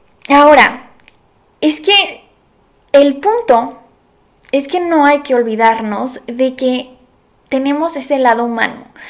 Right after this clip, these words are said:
que todos llevamos ese lado humano y entender que no porque ahora todo sea digital nos hemos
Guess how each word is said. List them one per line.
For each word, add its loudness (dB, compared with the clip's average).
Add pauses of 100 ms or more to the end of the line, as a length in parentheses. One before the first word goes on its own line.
(280)
que 2
todos 0
llevamos 0
ese -2
lado 2
humano -2 (240)
y -2
entender 0
que -2
no -2
porque -10
ahora -2
todo -2
sea -2
digital -2 (440)
nos -4
hemos -4